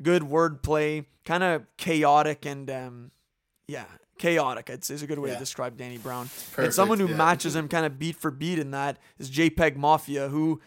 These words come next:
Speaker 1: I think was really underground up until a few years ago. He kinda gained some fame with his twenty twenty-one album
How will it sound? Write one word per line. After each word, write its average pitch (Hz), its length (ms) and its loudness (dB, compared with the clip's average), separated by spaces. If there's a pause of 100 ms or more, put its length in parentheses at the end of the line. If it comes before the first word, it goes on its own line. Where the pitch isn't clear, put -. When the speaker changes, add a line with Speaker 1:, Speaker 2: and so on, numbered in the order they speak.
(140)
Speaker 1:
I 156 120 -2
think 208 220 -2
was 208 180 0
really 175 420 4
underground 156 640 0
up 151 100 -4
until 151 360 0
a 139 60 -2
few 151 180 -6
years 143 340 -4
ago. 156 200 2
He 147 100 -2
kinda 151 280 -6
gained 143 540 -8
some 143 460 -4 (520)
fame 156 680 -4 (320)
with 147 240 0
his 143 320 -2
twenty 156 240 -2
twenty-one 147 420 -4
album 165 480 -2